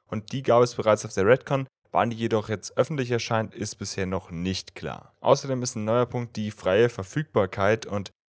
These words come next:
das ist auch so eine Sache. Wird die jetzt auch als Nicht-Print, also als Digitalversion erscheinen?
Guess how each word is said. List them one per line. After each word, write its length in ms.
das 140
ist 140
auch 140
so 120
eine 100
Sache. 320
Wird 260
die 100
jetzt 340
auch 200
als 280
Nicht-Print, 540
also 200
als 140
Digitalversion 640
erscheinen? 440